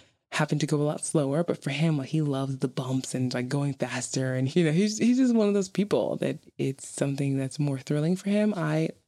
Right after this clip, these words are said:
uh, I'm thrilled by being on the back and not having to be in control of this vehicle. And we were definitely splashing. There were so many mud pools and, like,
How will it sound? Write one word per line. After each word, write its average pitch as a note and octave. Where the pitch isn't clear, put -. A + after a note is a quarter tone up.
uh, D3
I'm D#3+
thrilled E3+
by E3
being D#3+
on D#3
the D#3
back -
and B2+
not C#3+
having D3
to C#3
be C#3
in C3+
control C3
of B2+
this B2+
vehicle. -
And -
we D#3+
were D#3
definitely C#3+
splashing. -
There D3+
were D3+
so E3
many F3+
mud D#3
pools F#3
and, D3
like, C#3